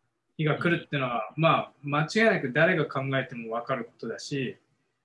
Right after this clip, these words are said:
Speaker 1: だからそれがこう更新されていっても、価値が残るものを作りたいっていうことですね。
Speaker 2: うん。
Speaker 1: それはものすごくよく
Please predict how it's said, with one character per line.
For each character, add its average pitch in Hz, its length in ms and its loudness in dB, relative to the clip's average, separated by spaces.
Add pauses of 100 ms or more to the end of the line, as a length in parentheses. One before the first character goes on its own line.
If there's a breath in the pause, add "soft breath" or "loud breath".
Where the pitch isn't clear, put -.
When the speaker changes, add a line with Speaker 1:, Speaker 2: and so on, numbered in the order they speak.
(340)
Speaker 1:
だ 165 80 -2
か 151 40 2
ら 151 60 0
そ 170 140 -2
れ 196 140 4
が 202 300 6
こ 190 320 0
う - 40 -16
更 190 140 2
新 190 260 -2
さ 185 160 -2
れ 185 80 2
て 190 120 2
い 202 60 4
っ 196 80 -16 (200)
て 185 100 2
も、 196 400 2 (1500)
価 170 160 0
値 - 120 -2
が 139 120 2
残 123 260 -2
る 139 80 2
も 123 160 -4
の 120 120 -6
を 110 60 -10
作 - 220 -6
り 117 120 -6
た 120 100 -2
い 110 100 -4
っ - 280 -20
て 143 60 -8
い 120 240 -4
う 110 160 -10 (340)
こ 135 120 -10
と 123 280 -6
で 101 120 -8
す - 140 -18
ね。 - 80 -20
Speaker 2:
う - 40 -20
ん。 - 20 -20
Speaker 1:
そ - 180 -14
れ 147 100 -2
は 143 320 -4 (180)
も 139 180 -6
の 135 80 -6
す 135 140 -12
ご 131 120 -6
く - 140 -16
よ 110 160 -10
く - 180 -20